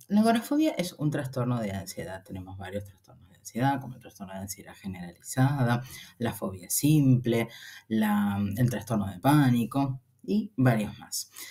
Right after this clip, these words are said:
Dentro de estos trastornos tenemos a la agorafobia. Esta agorafobia es un miedo irracional. Pensemos que los miedos irracionales tienen que ver con un exceso en el temor que producen situaciones que realmente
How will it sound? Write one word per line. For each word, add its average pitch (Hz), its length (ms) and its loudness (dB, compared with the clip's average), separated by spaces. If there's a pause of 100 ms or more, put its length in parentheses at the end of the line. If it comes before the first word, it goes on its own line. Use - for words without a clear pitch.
(200)
Dentro 110 380 4
de 104 80 -2
estos 160 180 0
trastornos 240 560 0
tenemos 202 380 2
a 120 60 2
la 107 80 0
agorafobia. - 680 -8 (220)
Esta 240 220 4
agorafobia 165 560 4
es - 160 0
un 160 220 2
miedo 170 460 0
irracional. 101 960 -2 (380)
Pensemos 127 420 2
que 104 100 -6
los 98 180 -4
miedos 117 360 -2
irracionales 147 640 0
tienen 113 280 -4
que 123 120 -2
ver 123 280 -2
con 143 320 2 (380)
un 180 220 2
exceso 175 680 4
en 135 80 4
el 120 160 4
temor 110 340 0
que - 140 -2
producen 104 480 -2
situaciones 135 600 0
que 143 140 0
realmente 127 720 2